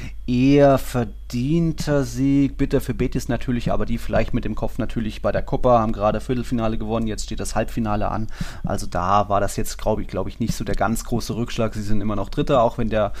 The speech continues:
Vorsprung natürlich schmilzt. Jetzt nur noch zwei Punkte auf Barca, war aber, glaub ich, soweit auch okay, dass da Villarreal mal wieder einen raushaut. Die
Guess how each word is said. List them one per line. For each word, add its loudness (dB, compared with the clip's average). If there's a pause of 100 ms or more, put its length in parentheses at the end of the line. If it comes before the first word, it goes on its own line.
(180)
Vorsprung 0
natürlich 0
schmilzt. 0
Jetzt -2
nur 2
noch -2
zwei 0
Punkte -4
auf -6
Barca, 0 (500)
war 0
aber, -2
glaub -2
ich, -4
soweit -4
auch 0 (260)
okay, -4
dass -4
da 0
Villarreal -2
mal 0
wieder 0
einen -2
raushaut. -2
Die -4